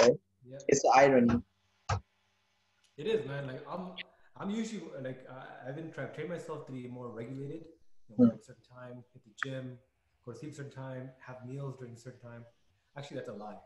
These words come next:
Speaker 2: I eat sporadically, right? 'Cause that's, it's hard when, when you're, when you're working.
Speaker 1: Yeah.
Speaker 2: But now, it's the exact opposite. I eat regularly 'cause my wi-, wife's here, my family's here. And we,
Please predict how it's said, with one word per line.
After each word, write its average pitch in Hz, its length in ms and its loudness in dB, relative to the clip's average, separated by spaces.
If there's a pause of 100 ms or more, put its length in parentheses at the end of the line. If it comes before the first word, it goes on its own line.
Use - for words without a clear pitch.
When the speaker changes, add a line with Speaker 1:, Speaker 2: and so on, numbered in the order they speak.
(120)
Speaker 2:
I 131 60 -10
eat 135 180 -8
sporadically, 117 640 -14
right? 123 280 -12
'Cause - 280 -14
that's, 120 240 -20
it's 120 140 -20
hard 120 200 -12 (340)
when, 113 240 -18
when 113 140 -14
you're, 113 180 -16
when 120 120 -18
you're 113 260 -14
working. 143 300 -12 (440)
Speaker 1:
Yeah. 123 160 12
Speaker 2:
But 120 120 -4
now, 147 400 -8 (800)
it's 127 160 -10
the 156 60 -8
exact 123 360 -10
opposite. 120 440 -14
I 127 60 -10
eat 147 180 -6
regularly 139 340 -8
'cause - 160 -14
my 117 80 -12
wi-, 113 200 -14 (280)
wife's 135 220 -10
here, 139 160 -8
my 123 140 -8
family's 135 440 -8
here. 131 280 -10 (300)
And 113 80 -14
we, 123 140 -14